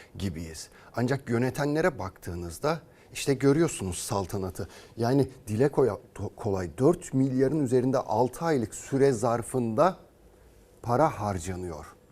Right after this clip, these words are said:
Sanki onlar Norveç'te, Danimarka'da yaşıyorlar. Başka ülkelerin insanları gibiyiz, değil mi? Bizi birleştirmeleri gerekiyor. Aynı yerde toplamaları gerekiyor. Pastadan sadece yüzde ikilik kısım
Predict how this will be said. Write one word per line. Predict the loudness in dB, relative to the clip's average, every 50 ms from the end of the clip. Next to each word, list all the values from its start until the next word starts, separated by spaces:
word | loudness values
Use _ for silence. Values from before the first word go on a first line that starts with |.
| -20 -20 -20 _ _ _ _ _ _ _ -20 -20 -20 -20 -20 -20 -20 -18 -12
Sanki | -4 0 0 2 2 2
onlar | 2 2 4 4 6 4 4 4 0 -10 -20 -20 -20 _ _ 2
Norveç'te, | 4 6 6 6 6 4 2 2 -2 -2 -2 0
Danimarka'da | -2 0 0 2 2 0 0 -2 -4 -8 -8 -8
yaşıyorlar. | -8 -10 -10 -10 -8 -6 -6 -6 -6 -10 -12 -14 -18 -20 -18 -4
Başka | 2 2 4 4 2 6 8 8
ülkelerin | 8 8 6 4 2 0 0 0 2 2 2 2 2 0 0 -2
insanları | -2 -4 -2 -2 -4 -4 -6 -4 -6 -6 -6 -8
gibiyiz, | -10 -12 -14 -12 -10 -10 -8 -2
değil | 0 2 2
mi? | 2 0 -6 -16 -20 -20 -20 -20 -20 -20 -20 -12 -6
Bizi | -4 -2 -2 0 2
birleştirmeleri | 2 4 4 4 2 2 0 -2 -2 -2 0 0 2 2 2 0 0 -4 -4
gerekiyor. | -6 -4 -4 -4 -6 -6 -6 -6 -4 -2
Aynı | 2 2 4 4 4 4
yerde | 4 4 2 2 2 0 -2 -2 -6 -14 -20 -20 -20 -18 -2
toplamaları | 0 0 0 2 0 2 2 4 4 4 4 4 4 2 2
gerekiyor. | 0 -2 -4 -2 -2 -2 -4 -6 -6 -6 -6 -6 -8 -12 -18 -20 -20 -20 -20 _ _ -20 -20 -20 -20 -20 -20 -20 _ _ -20 -20 -2 2
Pastadan | 2 2 4 6 6 6 6 6 4
sadece | 4 4 2 2 4 2 0
yüzde | 2 2 0 0 2 2 0 0
ikilik | 0 -2 0 2 4 6 6 6 6 2 -6 -14 -16 -20 -20 -20 -20 -20 -20 -20 -20 -12
kısım | -6 -4 -4 -4 -2 2 4 4 4 4